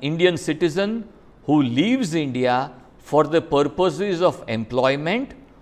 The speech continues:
or an Indian citizen who is leaving India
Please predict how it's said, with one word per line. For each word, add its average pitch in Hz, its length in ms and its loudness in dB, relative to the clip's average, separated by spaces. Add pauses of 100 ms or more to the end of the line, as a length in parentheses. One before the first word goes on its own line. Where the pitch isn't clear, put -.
(280)
or 180 300 4
an 220 120 0
Indian 175 340 -2
citizen 156 760 -4 (340)
who 175 280 2
is 139 260 -2
leaving 185 400 0
India 123 580 -2